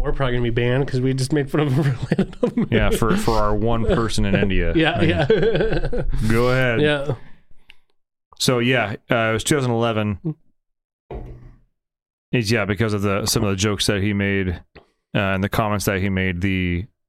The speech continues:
Speaker 2: uh, the government there banned him.
Speaker 1: <laughs>
Speaker 2: And in fact, he, he refused a visa to enter the country last year.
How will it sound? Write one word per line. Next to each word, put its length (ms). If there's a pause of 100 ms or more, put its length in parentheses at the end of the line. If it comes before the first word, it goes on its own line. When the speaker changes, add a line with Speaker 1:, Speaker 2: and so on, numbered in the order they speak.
(460)
Speaker 2:
uh, 100
the 100
government 400
there 120
banned 280
him. 140
Speaker 1:
<laughs> 60 (1900)
Speaker 2:
And 400
in 200
fact, 600 (100)
he, 760 (2250)
he 220
refused 720
a 100
visa 800
to 180
enter 300
the 100
country 380
last 500
year. 420